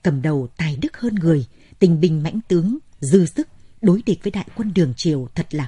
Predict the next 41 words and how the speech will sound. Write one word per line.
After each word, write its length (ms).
không 180
dễ. 160
Cao 160
Phiên 140
Dương 360
không 200
khỏi 260
nghi 200
ngại, 200
khi 120
quân 220
tướng 320
của 100
Cao 200
Hiệu 260
Úy 320
ở 80
Tống 260
Bình 240
tiếng 220
là 180
thắng 160
giặc 140
biển 200
Trà 260
Và, 240
nhận 260
chức 200
phong, 240
nhưng 400
thực 220
ra 240
đã 160
như 180
hổ 300
trong 260
cũi, 280
cá 160
trong 240
ao 220
rồi. 260